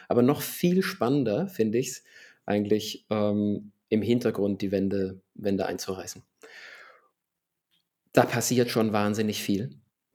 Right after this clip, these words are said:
Ja, die, die Lehrkräfte tauschen sich inzwischen aus und schreien nach mehr. Die schreien nach noch mehr guten Fortbildungen, die dann halt auch jenseits von vier Wänden stattfinden, ähm, zum Teil digital gestützt sind.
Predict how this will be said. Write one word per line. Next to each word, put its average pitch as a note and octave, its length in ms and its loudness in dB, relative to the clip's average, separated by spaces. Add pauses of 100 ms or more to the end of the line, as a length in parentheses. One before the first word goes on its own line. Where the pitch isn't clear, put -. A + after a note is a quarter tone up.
(520)
Ja, C#3+ 100 0
die, G#2+ 460 0
die G#2+ 140 0
Lehrkräfte A2+ 560 2
tauschen A#2+ 460 0
sich A#2 200 0
inzwischen A2+ 420 -2
aus A#2+ 300 0
und F3 260 2
schreien C3 500 0
nach C3 160 -2
mehr. C3 260 0
Die A2+ 140 -4
schreien A#2 400 0
nach A#2 340 -4
noch A#2+ 300 2
mehr A#2 420 0 (400)
guten B2+ 260 2
Fortbildungen, A#2 800 2
die A#2 100 0
dann A#2 200 0
halt A2+ 180 0
auch A2 320 2 (300)
jenseits G#2 440 2
von G#2 200 -2
vier G2 260 2
Wänden G2 300 0
stattfinden, F#2+ 720 -4 (500)
ähm, G2 300 -2
zum G2 220 -4
Teil F#2 320 -4
digital F#2+ 500 -4
gestützt F#2+ 500 -4
sind. F2+ 260 -4